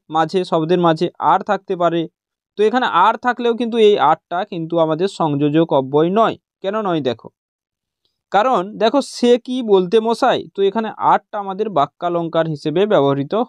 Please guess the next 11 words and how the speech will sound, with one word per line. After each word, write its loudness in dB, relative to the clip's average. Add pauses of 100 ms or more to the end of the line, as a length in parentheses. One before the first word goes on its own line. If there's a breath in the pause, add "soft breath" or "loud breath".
হয়েছে, 0 (1200)
ঠিক -2
আছে? 2 (400)
তো -6
এটা 2
অপশন -4 (160)
সি -4 (100)
হয়ে 4
যাবে 2
সঠিক -4
উত্তর। -10